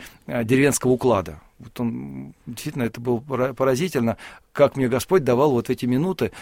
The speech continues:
в первые шаги, э, чтобы ты ничего нового там не придумывал, надо просто стараться быть, соответствовать хотя бы, или знать, что вот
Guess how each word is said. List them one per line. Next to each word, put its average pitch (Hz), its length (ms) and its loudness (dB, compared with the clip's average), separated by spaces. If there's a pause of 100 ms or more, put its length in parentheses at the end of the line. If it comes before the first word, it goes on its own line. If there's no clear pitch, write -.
(200)
в 131 120 -16
первые 120 320 4
шаги, 123 420 2
э, 113 240 -6
чтобы 113 280 -10
ты 135 140 -2
ничего 131 240 0
нового 156 480 2
там 117 200 0
не 123 140 0
придумывал, 175 540 -4 (220)
надо 143 200 -6
просто 131 500 -6
стараться 151 440 -6
быть, 127 260 -4
соответствовать 135 720 -4
хотя 98 320 -6
бы, 104 120 -8
или 107 140 -10 (260)
знать, 135 300 0
что - 180 -4
вот 127 160 4